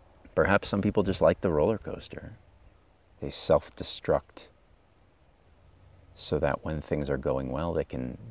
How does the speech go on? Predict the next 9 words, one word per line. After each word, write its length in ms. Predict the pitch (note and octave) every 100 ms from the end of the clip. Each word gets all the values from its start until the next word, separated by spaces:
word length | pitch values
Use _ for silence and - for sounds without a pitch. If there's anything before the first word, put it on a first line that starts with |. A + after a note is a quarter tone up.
| -
they 80 | -
can 160 | C2+
feel 340 | A#1 - D2 C2+
that 180 | - -
high. 360 | - D#2+ D#2 -
It's 240 | - -
that, 240 | C#2+ A#1 - - - - - - - -
uh, 240 | - A1+ -
comparison 760 | - C#2+ - G2 F#2+ - G1+